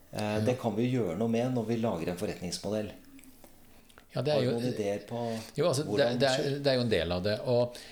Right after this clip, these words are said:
Speaker 2: og igjen, for å ta det på, eh, helt jordnært norsk, likviditet betyr ha penger. Enkelt og greit. Ha penger. Har du ikke penger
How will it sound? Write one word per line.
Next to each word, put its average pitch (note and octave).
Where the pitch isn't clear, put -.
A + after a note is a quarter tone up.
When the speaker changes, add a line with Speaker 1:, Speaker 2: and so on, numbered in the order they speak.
Speaker 2:
og C3
igjen, C3
for -
å D3
ta G#2+
det A2
på, A#2
eh, A#2+
helt B2
jordnært G#2
norsk, F3
likviditet B2
betyr A2+
ha F2
penger. F#2
Enkelt B2+
og A#2+
greit. D2+
Ha D3
penger. E2
Har A2+
du C3
ikke -
penger D3